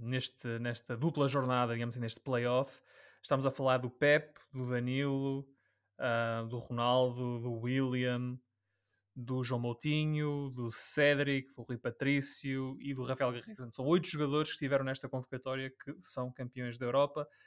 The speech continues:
Há que acrescentar, imagino eu, o Renato Sanches, que está lesionado, ah, e que não esteve nesta lista.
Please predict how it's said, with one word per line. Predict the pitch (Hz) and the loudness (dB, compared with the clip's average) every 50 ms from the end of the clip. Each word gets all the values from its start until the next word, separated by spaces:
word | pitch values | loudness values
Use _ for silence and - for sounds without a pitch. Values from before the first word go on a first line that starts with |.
| _ - - | _ -8 0
Há | - 143 139 | 2 2 4
que | - 156 | 4 0
acrescentar, | 139 - - 151 143 139 135 147 135 135 131 131 127 120 120 120 120 - - | -2 -2 -2 -2 -2 -2 2 2 4 4 4 4 2 0 -4 -10 -14 -14 -12
imagino | 127 123 127 123 123 127 127 123 123 | -10 -8 -6 -6 -4 -4 -4 -4 -2
eu, | 127 127 123 | -2 -4 -4
o | |
Renato | - 131 131 131 - | -2 0 0 0 2
Sanches, | - 175 190 220 226 - | 2 2 2 2 0 -2
que | - - | -8 -8
está | - 123 | -4 -4
lesionado, | 120 120 120 123 123 123 127 143 170 185 - _ _ _ _ _ _ _ _ _ | -4 -2 -4 -4 -4 -4 -4 -4 -6 -8 -14 _ _ _ _ _ _ _ _ _
ah, | - 123 113 117 | -10 -8 -8 -8
e | 120 117 | -8 -8
que | - | -6
não | 131 123 | -6 -6
esteve | 120 - - 135 123 120 | -6 -6 -6 -6 -6 -4
nesta | 120 120 117 - - 127 | -4 -6 -6 -6 -6 -6
lista. | 123 135 147 151 - - - 165 165 | -4 -4 -4 -4 -4 -6 -8 -8 -10